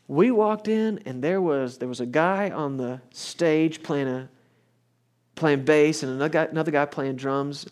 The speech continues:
and I think maybe on, somebody on a keyboard and a guy singing. I have no idea what they were saying 'cause it was in God knows what language,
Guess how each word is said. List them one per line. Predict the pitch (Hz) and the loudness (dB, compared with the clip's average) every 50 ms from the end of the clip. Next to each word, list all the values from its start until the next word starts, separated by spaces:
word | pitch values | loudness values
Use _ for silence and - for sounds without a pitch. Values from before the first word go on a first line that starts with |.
| _ _ - | _ _ -14
and | 127 | -14
I | 127 | -10
think | 127 143 - | -8 -8 -4
maybe | 143 147 143 143 | -2 -2 0 0
on, | 135 127 - - | 0 -2 -4 -4
somebody | - 156 147 147 147 143 | -4 -2 0 2 2 0
on | 135 123 | 0 -2
a | 120 | -6
keyboard | - - - 160 160 147 147 147 147 143 135 | -8 -6 -4 -2 -2 0 0 0 0 0 0
and | 127 123 | -2 -4
a | 120 | -2
guy | 120 131 139 139 135 | -2 -2 -2 -2 -4
singing. | 131 - - - 135 120 117 92 71 76 - _ _ _ _ _ _ _ _ _ _ _ _ _ _ _ _ _ _ _ _ _ _ _ - | -6 -6 -6 -6 -6 -6 -6 -10 -14 -16 -20 _ _ _ _ _ _ _ _ _ _ _ _ _ _ _ _ _ _ _ _ _ _ _ -12
I | 123 | -10
have | 123 110 | -10 -8
no | 110 113 117 123 131 147 | -8 -6 -4 -2 0 0
idea | 165 170 170 196 190 180 | 0 2 2 2 2 2
what | 180 175 180 | 0 -2 -2
they | 180 175 | -4 -4
were | 170 175 | -4 -4
saying | 165 - 127 117 101 104 113 113 123 - _ _ _ _ _ _ _ _ _ _ _ - | -6 -8 -8 -8 -8 -10 -14 -16 -18 -20 _ _ _ _ _ _ _ _ _ _ _ -6
'cause | - 135 123 | -4 -2 -2
it | 123 117 80 | -2 -2 -2
was | 120 123 120 | -4 -4 -4
in | 113 113 113 117 117 | -6 -6 -6 -10 -10
God | 113 127 131 156 165 | -6 -4 -2 -2 -2
knows | 160 160 165 160 160 151 | -2 -4 -4 -4 -6 -6
what | 151 147 151 131 | -6 -6 -6 -4
language, | 110 127 131 123 123 117 120 90 - - - - | -4 -6 -6 -8 -8 -10 -10 -10 -12 -14 -16 -18